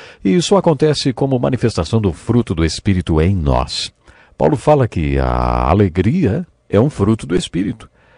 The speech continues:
Você já se perguntou qual é a fonte da alegria? Tem pessoas que acham que a alegria despenca do céu indiscriminadamente sobre umas pessoas e sobre outras não. Errado. Não é isso que as Escrituras ensinam.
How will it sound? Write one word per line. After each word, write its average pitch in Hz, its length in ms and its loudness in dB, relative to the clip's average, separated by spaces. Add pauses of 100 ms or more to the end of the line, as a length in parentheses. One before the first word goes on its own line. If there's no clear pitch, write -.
(220)
Você 95 260 2
já 76 420 4
se 107 160 -2
perguntou 117 480 4
qual 85 280 4
é 104 120 4
a 76 80 2
fonte 127 480 0
da 69 260 -2
alegria? 78 480 -2 (540)
Tem 196 140 0
pessoas 190 360 2
que 175 120 0
acham 175 280 2
que 165 320 -2
a 151 160 4
alegria 156 720 2
despenca 160 640 -2
do 117 100 -4
céu 147 320 0
indiscriminadamente 131 1160 0
sobre 139 320 0
umas 135 220 0
pessoas 151 560 0
e 156 80 0
sobre 143 320 0
outras 147 380 0
não. 110 300 2 (320)
Errado. 131 640 2 (540)
Não 69 280 2
é 71 140 4
isso 85 340 2
que - 80 2
as 101 120 4
Escrituras 120 580 0
ensinam. 156 520 -2